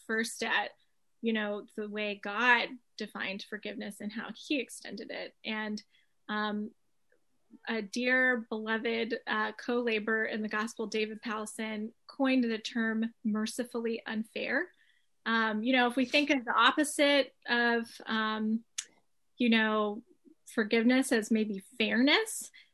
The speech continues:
it's not, it's not denying that wrong has been done to us. It's, it's really, uh, seeing that clearly and yet deciding out of the grace we've been extended that we didn't deserve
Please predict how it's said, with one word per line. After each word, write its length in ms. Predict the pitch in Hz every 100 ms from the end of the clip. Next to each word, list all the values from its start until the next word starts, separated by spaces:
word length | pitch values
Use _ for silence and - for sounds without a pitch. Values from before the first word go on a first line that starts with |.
| -
it's 240 | 240 -
not, 340 | 294 330 349 - -
it's 220 | 254 -
not 180 | 330 370
denying 540 | 349 254 247 294 294
that 140 | 254 220
wrong 280 | 220 233 247
has 180 | 226
been 200 | - 208
done 260 | 202 233 254
to 160 | 247 214
us. 260 | 208 202
It's, 300 | - 226 - -
it's 220 | 226 -
really, 600 | 220 269 285 262 208 - -
uh, 200 | 214 180
seeing 520 | - - 269 294 269
that 260 | 226 190 -
clearly 480 | - 208 240 269 285
and 180 | 233 226
yet 320 | 233 233 -
deciding 920 | - 220 - 233 247 254 214 208 208 - - _
out 120 | 214
of 100 | 214
the 60 | 220
grace 440 | 208 214 226 240
we've 140 | 240 226
been 120 | 208
extended 840 | - - - 302 370 220 208 214
that 160 | 220 220
we 100 | 220
didn't 340 | 208 247 254
deserve 600 | 226 202 226 233 180 214